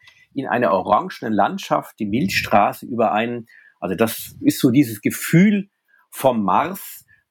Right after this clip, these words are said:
Dann natürlich alle Vulkane, äh, die Venus angeblich hat auch Vulkane.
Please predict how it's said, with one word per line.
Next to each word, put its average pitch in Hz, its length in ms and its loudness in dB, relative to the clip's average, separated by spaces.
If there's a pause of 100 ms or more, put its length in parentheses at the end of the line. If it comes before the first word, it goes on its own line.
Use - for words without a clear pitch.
(240)
Dann 104 200 -4
natürlich 113 440 0
alle 123 220 2
Vulkane, 127 720 0 (100)
äh, 107 280 -4 (220)
die 98 120 0
Venus 131 400 2
angeblich 107 520 0
hat 98 140 -2
auch - 240 -6
Vulkane. 135 880 0